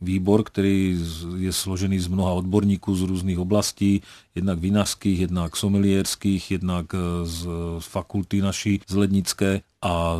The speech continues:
budou tam i zástupci ministerstva, inspekce, orgánu, který vede registr vinic a všichni tyto lidi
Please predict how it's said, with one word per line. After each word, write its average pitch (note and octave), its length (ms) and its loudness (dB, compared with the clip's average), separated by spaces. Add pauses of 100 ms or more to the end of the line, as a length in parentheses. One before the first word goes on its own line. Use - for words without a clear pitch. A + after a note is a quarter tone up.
budou G2 480 0
tam F#2+ 200 0
i F#2 60 0
zástupci F2+ 500 -4
ministerstva, G2 800 2
inspekce, F2+ 920 -2 (240)
orgánu, G#2 460 4
který F#2+ 640 2
vede F#2 300 -2
registr F#2+ 440 0
vinic G2+ 460 4 (260)
a - 60 -8
všichni B2 340 0
tyto G#2 280 0
lidi G#2+ 320 4